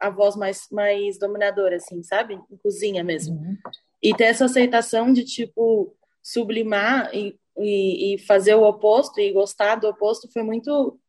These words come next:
Speaker 1: terapêutico, assim, sabe?
Speaker 2: Uhum.
Speaker 1: E principalmente na decisão que a gente tomou de parar de trabalhar e ter essa vida de dona de casa, assim, sabe? É um processo muito, muito longo, assim, de, de aceitação e que terapia ajuda muito. Não é nem sobre o, o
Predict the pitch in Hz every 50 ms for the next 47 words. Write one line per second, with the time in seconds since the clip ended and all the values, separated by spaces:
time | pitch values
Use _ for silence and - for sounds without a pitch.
0 | _ _ - 220 226 233 233 - 240 214 202 196 196 - - 190 190 190 - 190
1 | 180 170 170 175 196 202 233 277 240 - - - - 220 208 180 175 180 190 196
2 | 208 226 226 220 - - 247 262 254 254 294 285 277 269 277 262 277 277 262 240
3 | 262 269 247 226 247 233 240 247 240 233 240 220 - - 233 226 220 220 220 240
4 | 247 226 220 208 208 208 202 - - 208 196 202 202 208 202 208 208 208 208 208
5 | 208 202 208 208 - 214 202 - _ _ - 220 208 202 202 202 - 202 202 202
6 | 190 - - - 226 208 190 180 180 175 - - 185 180 180 - 202 226 277 277
7 | 208 - _ - - 208 208 226 214 220 214 - 214 214 226 - 277 262 247 240
8 | 247 247 247 277 277 269 269 262 254 233 196 233 233 233 233 277 285 269 214 196
9 | 196 185 180 180 180 - 185 175 175 170 175 190 180 175 170 202 196 202 - 202
10 | 196 - 196 190 - 185 185 196 208 196 - _ - - - 214 202 208 202 202
11 | 208 208 202 208 196 214 233 269 254 196 190 185 185 185 196 196 196 202 220 254
12 | 247 311 285 254 254 269 269 269 254 - - - 247 240 233 208